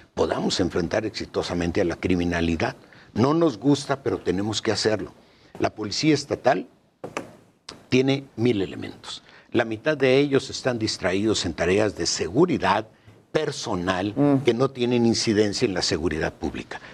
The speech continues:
Speaker 1: cuidando funcionarios y otras tareas de ese tipo. Nos quedan quinientos elementos para un estado de ciento ochenta y dos mil kilómetros cuadrados.
Speaker 2: Sí, sí,
Speaker 1: Tres millones
Speaker 2: claro.
Speaker 1: de habitantes.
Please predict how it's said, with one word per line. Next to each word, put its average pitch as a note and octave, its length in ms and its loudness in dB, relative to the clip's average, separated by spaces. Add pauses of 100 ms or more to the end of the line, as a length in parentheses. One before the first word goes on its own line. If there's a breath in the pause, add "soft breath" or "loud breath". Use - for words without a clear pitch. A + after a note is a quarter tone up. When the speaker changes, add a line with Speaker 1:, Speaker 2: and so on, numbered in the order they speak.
(140)
Speaker 1:
cuidando F#2 400 0
funcionarios C#3+ 920 0
y G#2 60 6
otras A2+ 400 0
tareas G#2 460 2 (280 loud breath)
de A2 200 4
ese A#2 180 2
tipo. - 340 -10 (420)
Nos - 140 -2
quedan F#3 240 2
quinientos C3 500 2
elementos B2 640 2 (540 soft breath)
para G2+ 160 -2
un F3+ 160 0
estado B2 420 2
de D#2 80 -2
ciento G2+ 300 0
ochenta E2+ 320 -2
y D#2+ 40 0
dos D#2+ 180 -2
mil G2 180 2
kilómetros F2 540 -2
cuadrados. F#2 560 -2 (460)
Speaker 2:
Sí, - 80 0
sí, - 160 -6
Speaker 1:
Tres D3 200 2
millones C#3 520 2
Speaker 2:
claro. - 160 -20 (140)
Speaker 1:
de G#2+ 80 2
habitantes. F#2+ 600 -4